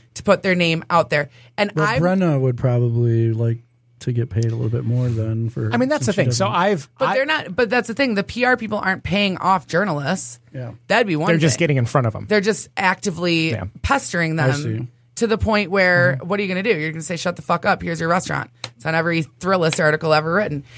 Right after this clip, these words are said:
Speaker 1: And again, I'm not saying, this is not to take away from anybody's hard work, 'cause a lot of these places deserve the recognition they're getting.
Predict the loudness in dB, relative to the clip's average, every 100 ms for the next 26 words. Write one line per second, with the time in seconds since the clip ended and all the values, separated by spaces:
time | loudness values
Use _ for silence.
0 | -6 -2 0 2 2 0 -2 -2 0 -2
1 | -2 -4 -4 -8 -10 -6 -4 0 0 0
2 | 0 0 2 0 0 -4 -2 0 -2 -2
3 | 0 0 -2 -4 -8 -6 0 0 0 -4
4 | -4 -4 -6 -6 -6 2 4 4 2 -4
5 | -4 -6 -6 -6 -2 0 0